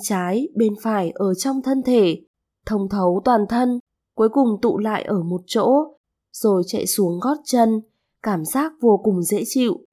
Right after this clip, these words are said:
Sư phụ còn cho tôi thấy phù hiệu chữ vạn, nó là một chữ vạn lớn màu vàng kim, ở phía sau có nhiều chữ vạn tỏa ánh vàng kim lấp lánh, hào quang rực rỡ, nhưng không lóa mắt, không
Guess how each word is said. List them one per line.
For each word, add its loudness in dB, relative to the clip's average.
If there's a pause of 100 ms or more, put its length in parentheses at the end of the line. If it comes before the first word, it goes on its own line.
(640)
Sư -2
phụ 2
còn -2
cho -4
tôi 2
thấy 0 (100)
phù 2
hiệu 4
chữ -2
vạn, 2 (480)
nó 0
là 0
một 0
chữ -4
vạn 0
lớn -2
màu -2
vàng -2
kim, 0 (500)
ở 2
phía 2
sau -4
có -2
nhiều 2
chữ -4
vạn 2 (100)
tỏa -2
ánh -4
vàng -4
kim 0
lấp 0
lánh, 0 (360)
hào 0
quang -2
rực -4
rỡ, 0 (500)
nhưng 4
không 0
lóa 4
mắt, 2 (280)
không -2